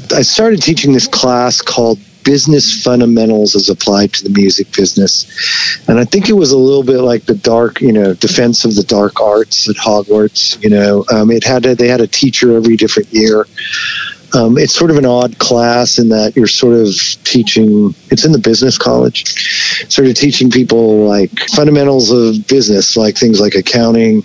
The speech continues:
uh, strategy, economics, finance, risk management, all these things like that, all your typical topics from a business school, but you're applying it to the music business. So there's not really a textbook or anything. So it's a novel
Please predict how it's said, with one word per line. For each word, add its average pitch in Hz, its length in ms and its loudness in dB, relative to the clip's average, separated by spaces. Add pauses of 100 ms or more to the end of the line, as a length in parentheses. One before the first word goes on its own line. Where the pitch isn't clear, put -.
(720)
uh, 95 360 2
strategy, 98 1040 0
economics, 101 640 0
finance, 98 760 0
risk - 240 -2
management, 98 480 0
all 110 160 0
these 98 180 -2
things 104 200 -2
like - 140 -2
that, 120 360 0 (340)
all 131 140 2
your 123 80 2
typical 131 380 0
topics - 560 -4
from 110 160 0
a 98 80 0
business 117 360 0
school, 98 440 0 (540)
but - 140 -2
you're 120 120 4
applying 123 480 0
it 104 180 0
to - 140 0
the 98 40 4
music 110 380 2
business. 90 380 -2
So - 160 0
there's 120 160 2
not 165 160 2
really 123 200 2
a 87 60 -4
textbook - 640 -4
or 87 80 -2
anything. 90 400 -6
So 101 240 0
it's 98 160 -2
a 104 60 0
novel 107 800 0